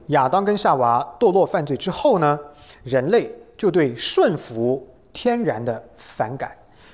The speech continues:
犯罪之后的人是不要顺服的。堕落犯罪的人性的污点之一就是要自己掌权，不要顺从别人，而是我要安排我自己。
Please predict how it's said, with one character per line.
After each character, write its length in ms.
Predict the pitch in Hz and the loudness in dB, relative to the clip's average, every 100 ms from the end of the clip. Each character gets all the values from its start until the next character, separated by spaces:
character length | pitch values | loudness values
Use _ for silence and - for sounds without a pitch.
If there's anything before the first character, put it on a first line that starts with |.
| - | -20
犯 340 | - 339 269 | -2 0 0
罪 160 | 240 233 | -2 -4
之 140 | - | -2
后 100 | 233 | 0
的 80 | 160 | 0
人 180 | 123 117 | 0 -4
是 140 | 123 | -6
不 140 | 143 151 | -4 -2
要 100 | 185 | -2
顺 260 | - 143 | -2 -6
服 220 | 120 - 127 | -6 -14 -20
的。 80 | - - - - - - | -20 -20 -20 -20 -20 0
堕 220 | 370 311 | 6 6
落 240 | 254 285 214 | 6 6 2
犯 320 | - 277 208 | 2 0 2
罪 140 | 226 | 0
的 100 | 165 | 0
人 260 | 135 127 131 | 2 0 0
性 260 | 185 - 202 | -2 -2 0
的 100 | 147 - | -2 -2
污 240 | 247 285 302 | 2 4 2
点 300 | 151 120 107 | 0 -2 -2
之 160 | 185 | -2
一 280 | 175 196 196 - | 0 0 -2 -8
就 160 | - 220 | -2 -2
是 220 | - 160 | 0 0
要 300 | 160 135 113 - | 2 0 -2 -10
自 240 | - 302 | -2 -2
己 220 | - 127 | -2 -4
掌 200 | - 117 | -4 -4
权， 320 | 104 120 107 120 - - - | -6 -8 -8 -10 -18 -18 -4
不 100 | 247 | 2
要 220 | 285 160 | 4 2
顺 240 | - 311 | 0 -2
从 160 | 175 143 | -2 -2
别 100 | 127 | 0
人， 140 | 127 123 | 0 0
而 80 | 131 | -2
是 180 | 196 - - - | -4 -4 -10 -4
我 520 | 139 165 202 240 - - - | 2 6 6 4 -2 -16 -6
要 160 | 151 135 - | -2 0 0
安 140 | 202 | -2
排 160 | - 143 | 0 -2
我 140 | 113 | -2
自 100 | 131 | -8
己。 160 | - | -12